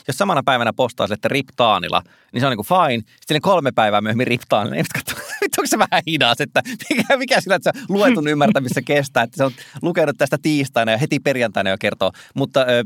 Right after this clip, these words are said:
haluaisin toki sanoa, että kannattaa etsiä Elävän arkiston nettisivuilta Hannu Taanilan juttuja, koska se on, jumalauta, ne on ihania. Se on, se on, hän on hirmu viehättävä radiohenkilö silloinkin, kun hän on väärässä, ja hän on usein väärässä, mutta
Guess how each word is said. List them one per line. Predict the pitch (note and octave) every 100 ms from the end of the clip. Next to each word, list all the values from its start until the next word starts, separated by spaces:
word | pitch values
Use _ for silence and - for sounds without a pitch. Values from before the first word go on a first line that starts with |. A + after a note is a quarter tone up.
| A#2+ - - G#2+ -
haluaisin | C3+ B2 G#2+
toki | G#2+ G#2+
sanoa, | G#2+ A#2
että | G#2 G#2
kannattaa | G#2+ G#2+ G#2+ G#2
etsiä | A2 G#2+ G#2
Elävän | B2 A#2 G2
arkiston | F2+ G2+ G2+ - G2 F#2+
nettisivuilta | A2+ A2+ G#2 G2 F#2 F#2+
Hannu | G#2+ G2
Taanilan | F#2 F#2 F#2 F#2 F2+
juttuja, | G2+ - G#2
koska | -
se | G2+ -
on, |
jumalauta, | A2+ D#3 C3+ C#3 A#2+ G#2
ne |
on | F#2+
ihania. | G2+ F2+ G2
Se | -
on, | -
se | -
on, | B2 - -
hän | - C#3
on |
hirmu | D3+ C#3+ A2
viehättävä | A#2+ G#2+ - G2
radiohenkilö | G#2 G#2 F2 F2 G2
silloinkin, | G2 G2 G2
kun | F2
hän | F2+
on |
väärässä, | F2+ F2 E2 -
ja | -
hän | F2+
on | F2+
usein | - G2+ F2
väärässä, | F2 F#2 F#2+ -
mutta | A2 -